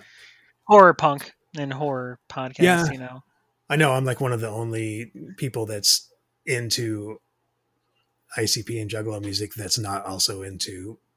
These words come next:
Speaker 2: horror movies.
Speaker 1: Mike.
Speaker 2: True.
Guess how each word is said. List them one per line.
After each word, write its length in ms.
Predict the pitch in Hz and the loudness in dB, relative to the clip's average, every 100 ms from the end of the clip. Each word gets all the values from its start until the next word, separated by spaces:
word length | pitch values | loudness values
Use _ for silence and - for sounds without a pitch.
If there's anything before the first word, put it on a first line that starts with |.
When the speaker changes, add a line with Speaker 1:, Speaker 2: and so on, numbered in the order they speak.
| _ _ - | _ _ -6
Speaker 2:
horror 180 | 143 95 | -6 -6
movies. 400 | 87 82 85 - _ _ - | -12 -14 -14 -16 _ _ -6
Speaker 1:
Mike. 400 | 143 139 - - _ _ _ _ _ _ _ _ _ _ _ _ _ _ _ - | -4 -4 -6 -20 _ _ _ _ _ _ _ _ _ _ _ _ _ _ _ -10
Speaker 2:
True. 380 | - 143 107 | -4 -2 -4